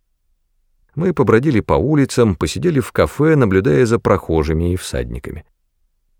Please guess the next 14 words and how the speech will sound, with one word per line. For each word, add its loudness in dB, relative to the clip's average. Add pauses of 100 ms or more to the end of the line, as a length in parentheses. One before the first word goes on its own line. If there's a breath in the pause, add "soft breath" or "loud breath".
Я 0
наклонился 0
к -20
Корал, 0
чтобы -2
рассказать 0
связанную 2
с -2
одним 0
из 0
рыцарей 2
забавную 0
историю, -2 (1000 soft breath)
как -4